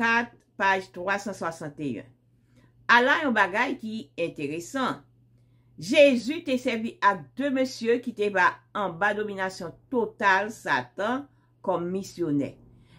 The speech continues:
Ebyen, yo te tèlman ranpli misyon yo. Byen, lè Jezi tounen, nèf ou di mwa, aprè Enben, tout foul moun yo te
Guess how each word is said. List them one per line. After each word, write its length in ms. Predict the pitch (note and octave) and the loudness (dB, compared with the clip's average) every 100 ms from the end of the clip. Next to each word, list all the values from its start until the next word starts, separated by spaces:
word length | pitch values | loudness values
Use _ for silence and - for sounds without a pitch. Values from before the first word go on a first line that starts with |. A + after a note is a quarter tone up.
| - | 0
Ebyen, 220 | B3 C4+ | 2 8
yo 160 | D4 C#4 | 8 8
te 140 | C#4+ B3+ - _ | 4 0 -2 _
tèlman 600 | F4 D4 B3 G#3 F#3 E3+ | 2 4 4 2 0 0
ranpli 400 | F3+ F3+ A#3 C4 | -6 -4 -2 0
misyon 460 | C4+ C#4+ A3+ F3+ | 0 -2 -2 0
yo. 140 | E3 D#3 | 0 -4
Byen, 480 | C#3+ E3 A#3+ D4 F4+ - - - _ _ | -6 -2 0 0 -2 -12 -20 -20 _ _
lè 260 | E3+ G#3 D4+ | -2 4 4
Jezi 400 | F4 D4 B3 A3 - | 6 2 2 -2 -4
tounen, 460 | A#3+ G#3+ F#3 F3+ | -4 -2 -2 -2
nèf 260 | F#3+ B3 A#3+ | 0 0 -2
ou 240 | - A#3 G3+ | -6 -4 -4
di 260 | - G#3 | -6 -8
mwa, 300 | A3 F#3 F3 - | -4 -2 -2 -2
aprè 580 | - D3 - F#3 B3 C4+ C#4+ _ _ _ | 0 0 -2 -2 -2 -2 -6 _ _ _
Enben, 240 | A#3 B3 A#3+ | 0 2 0
tout 160 | E4+ | -6
foul 360 | - - B3+ B3 | -8 -4 2 4
moun 320 | A3+ G#3+ G3+ | 4 2 -2
yo 460 | F#3+ F#3+ G#3 A#3+ A#3+ - _ _ | -4 0 2 2 -2 -10 _ _
te 100 | G#3+ | -2